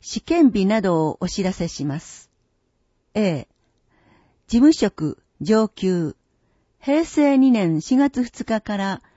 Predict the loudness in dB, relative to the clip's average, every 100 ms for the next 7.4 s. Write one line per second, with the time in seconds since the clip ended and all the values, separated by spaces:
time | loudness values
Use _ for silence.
0 | _ _ _ -2 0 0 2 2 2 0
1 | 0 0 -2 -2 0 2 0 -2 -2 0
2 | 0 -2 -4 -4 -2 -6 -2 0 2 2
3 | 0 -2 -6 -8 _ _ _ _ _ _
4 | -6 0 4 4 4 0 -4 -2 0 2
5 | 0 0 -2 0 0 0 0 -2 -4 -2
6 | -2 -2 -2 0 0 -2 -4 -6 -4 -6
7 | -12 -12 -12